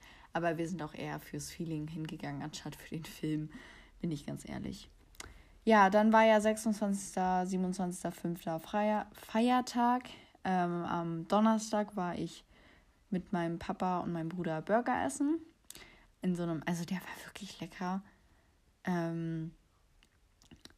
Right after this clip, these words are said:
genau, das war's auch eigentlich, was ich am Donnerstag <laughs> gemacht habe. Und am Freitag sind wir dann, ähm, mit meiner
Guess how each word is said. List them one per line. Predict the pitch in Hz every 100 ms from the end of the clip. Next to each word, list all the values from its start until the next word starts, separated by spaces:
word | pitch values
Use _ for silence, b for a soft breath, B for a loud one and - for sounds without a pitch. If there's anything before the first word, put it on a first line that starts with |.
| _ -
genau, | 185 165
das | 165 180 - - 302 - _ -
war's | 226 233
auch | 262 262
eigentlich, | 262 254 247
was | 247 240
ich | 247
am | 233 226
Donnerstag | 240 254 247 277
<laughs> | -
gemacht | 247 247 - -
habe. | 254 247 269 262 262 B B B
Und | - 208
am | 202
Freitag | 202 202 196 202
sind | 202 185
wir | 185
dann, | 180 175 175
ähm, | 175 170 170
mit | 165 - - - b b b -
meiner | 180 175 175 170 170